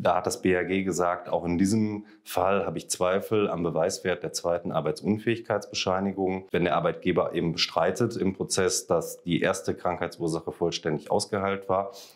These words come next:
als die zweite diagnostiziert wurde, muss auch der Arzt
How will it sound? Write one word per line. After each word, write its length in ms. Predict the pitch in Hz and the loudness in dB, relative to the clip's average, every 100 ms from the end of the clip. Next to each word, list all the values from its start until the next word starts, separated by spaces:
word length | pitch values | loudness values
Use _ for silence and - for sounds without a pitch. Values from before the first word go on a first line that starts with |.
| - | -4
als 160 | 82 - | -4 -2
die 120 | 82 | -2
zweite 340 | - 87 90 | 0 0 0
diagnostiziert 880 | 80 85 87 82 - - - 104 104 | 0 0 0 -6 -6 -2 2 2 2
wurde, 220 | 92 90 | 2 2
muss 180 | 80 78 | 2 0
auch 180 | - - | 0 0
der 200 | - 80 | 0 2
Arzt 500 | 82 - - - | 2 0 -4 -6